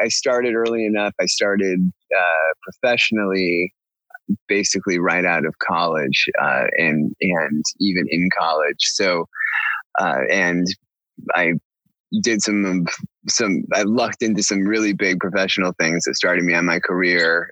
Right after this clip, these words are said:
uh, like, a couple months out of college. So yes, I did technically start back in the days where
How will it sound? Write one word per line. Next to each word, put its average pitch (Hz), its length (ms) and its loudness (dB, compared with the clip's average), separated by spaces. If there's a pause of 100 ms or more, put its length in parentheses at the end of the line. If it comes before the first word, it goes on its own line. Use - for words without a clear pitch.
uh, 78 200 2 (100)
like, 80 180 0 (460)
a 104 80 0
couple 107 380 -2
months 85 320 0
out 78 180 2
of 71 80 -4 (100)
college. 71 380 0
So 120 180 0
yes, 120 520 0 (440)
I 110 140 0
did 117 340 0
technically 113 540 0
start 104 520 0 (100)
back 98 340 0
in 104 140 2
the 98 80 0
days 92 600 0
where 92 480 2